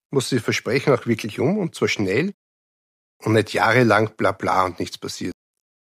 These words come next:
Das macht natürlich das Ganze für mich so nahbar und echt, weißt du, und das macht mich, für mich den Unterschied. Und wenn man sich anschaut, wie sich das Unternehmen entwickelt hat, sieht man auch,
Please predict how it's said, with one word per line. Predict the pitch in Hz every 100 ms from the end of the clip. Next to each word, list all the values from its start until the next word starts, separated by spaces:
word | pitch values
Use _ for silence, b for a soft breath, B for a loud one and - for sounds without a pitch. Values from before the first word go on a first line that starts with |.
| _
Das | 127
macht | 165 190 -
natürlich | 165 185 190
das | 180 -
Ganze | 143 160 185
für | 160
mich | 151 143 -
so | - 151
nahbar | 131 101 151 180 170
und | 147
echt, | - 139 - -
weißt | 110 117 -
du, | 165 _ _ _
und | 127 117 _ -
das | 135 -
macht | 135 123 -
mich, | 127 - - -
für | 127
mich | 117 160 -
den | 131 113
Unterschied. | 123 120 - 95 -
Und | 107 107 - _ _
wenn | 127
man | 139
sich | 131 120
anschaut, | 151 - 165 -
wie | 147
sich | 151 -
das | 127 139
Unternehmen | 127 143 117 127 185
entwickelt | 143 120 139 208 226 -
hat, | 110 101 _ _ _
sieht | - 135 147
man | 165 143
auch, | 139